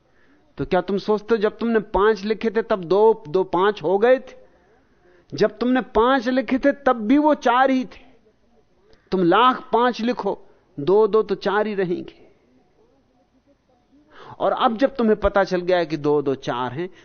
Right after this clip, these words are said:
तो क्या तुम कहोगे कि अब मुझे भाव हुआ कि दो दो चार ही होते हैं? नहीं, अब तुम कहोगे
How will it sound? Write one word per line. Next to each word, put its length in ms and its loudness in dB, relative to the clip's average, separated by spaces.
तो 80 -6
क्या 180 -2
तुम 180 -4
कहोगे 380 2
कि 120 -10
अब 140 -2
मुझे 300 0
भाव 320 -2
हुआ 280 2
कि 360 -12
दो 300 0
दो 120 -4
चार 360 -8
ही 80 -12
होते 380 -12
हैं? 80 -20
नहीं, 320 -4
अब 160 -8
तुम 120 -4
कहोगे 540 0